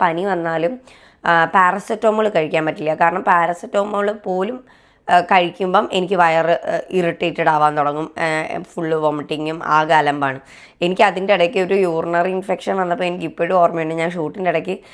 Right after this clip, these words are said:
വന്ന് ഇഞ്ചക്ഷൻ എടുത്തുകൊണ്ടിരിക്കുകയായിരുന്നു, ആ, മരുന്നിന്. കാരണം ഇരുന്നൂറ്റമ്പത് രൂപയെ മരുന്നിന് ഉണ്ടായിരുന്നുള്ളൂ. ഇത് ഏഴായിരം രൂപയും. ഉം, കാരണം ഈ പറയുന്നത് പോലെ എനിക്ക് മരുന്ന് കഴിക്കാൻ പറ്റുന്നില്ല. ആ,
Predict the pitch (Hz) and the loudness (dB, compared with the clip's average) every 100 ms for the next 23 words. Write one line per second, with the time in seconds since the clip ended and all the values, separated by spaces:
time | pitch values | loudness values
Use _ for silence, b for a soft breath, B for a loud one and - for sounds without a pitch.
0 | B 202 175 170 190 - 180 170 180 180 | B 0 0 2 -2 -2 -4 -2 -4 -4
1 | 226 185 170 160 160 160 165 160 160 143 | -2 -2 0 -2 -4 -4 -4 -2 -2 -2
2 | 151 - 135 160 160 165 156 165 156 - | -6 -10 -8 -6 -2 0 0 -2 -6 -6
3 | - 165 165 185 - 170 170 175 202 196 | 0 0 0 -4 -6 -8 -4 -4 -2 -2
4 | 202 202 180 190 170 156 165 151 147 139 | -2 -2 -2 0 0 -2 -6 -6 -6 -8
5 | 143 165 156 151 151 160 156 139 135 135 | -8 -4 -2 0 2 0 -2 -4 -4 -6
6 | - - - _ 185 185 - - - - | -10 -20 -20 _ -8 -8 -10 -10 -8 -8
7 | - - - 254 220 226 254 226 233 220 | -8 -8 -8 -2 -2 0 -4 0 2 2
8 | 214 220 226 226 214 226 220 190 190 226 | 0 -2 0 0 -2 -2 -2 -2 -2 -2
9 | 202 190 190 180 - 170 165 151 - 160 | -2 -2 0 -2 -2 -4 0 0 0 -2
10 | 160 160 | 0 -2